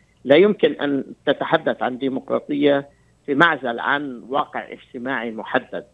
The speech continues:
طبعًا هذا لا يعني أنه الديمقراطية تقاس أنه هذا البلد فقير أو هذا البلد غني، لأن إح-، عندما نتحدث عن الديمقراطية نتحدث عن قيم،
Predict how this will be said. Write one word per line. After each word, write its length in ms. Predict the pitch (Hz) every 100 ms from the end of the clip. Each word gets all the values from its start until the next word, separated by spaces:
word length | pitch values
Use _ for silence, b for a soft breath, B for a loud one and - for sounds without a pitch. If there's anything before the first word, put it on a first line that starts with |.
| _ _ _ _ -
طبعًا 280 | 151 147
هذا 260 | 143 180 160
لا 160 | 151 175
يعني 580 | 185 156 131 120 113 - -
أنه 440 | 135 127 123 123 -
الديمقراطية 800 | - 139 131 - 127 - 147 131
تقاس 500 | - - 147 139 127 - -
أنه 280 | 127 113 135
هذا 140 | 127
البلد 340 | 117 131 127 113 -
فقير 440 | - 139 120 -
أو 160 | 113 104
هذا 200 | 123 117
البلد 360 | 107 120 113 104
غني، 300 | 107 139 120 - _ _ _
لأن 280 | 120 135 139
إح-، 400 | - 151 143 -
عندما 460 | 110 135 139 160 147
نتحدث 500 | 135 - 151 147 127
عن 80 |
الديمقراطية 680 | 127 123 131 123 139 - 170
نتحدث 540 | 160 135 - 160 143 -
عن 140 | 120 - -
قيم، 280 | 135 92